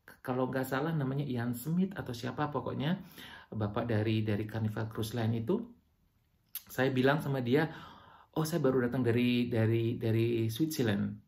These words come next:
Nah, dia melihat saya,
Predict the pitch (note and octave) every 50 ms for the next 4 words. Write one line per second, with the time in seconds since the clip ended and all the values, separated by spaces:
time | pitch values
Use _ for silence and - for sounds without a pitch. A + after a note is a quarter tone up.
0 | _ _ - G#2 G#2 G2+ F2 E2+ - - - - - - - - - _ _ _
1 | _ _ _ _ _ _ _ _ _ _ _ _ _ _ - - B2+ E3 E3+ D#3+
2 | D3 C3 B2+ B2 A#2+ - - A#2+ A2+ A#2 C3+ F3 A#3+ B3+ -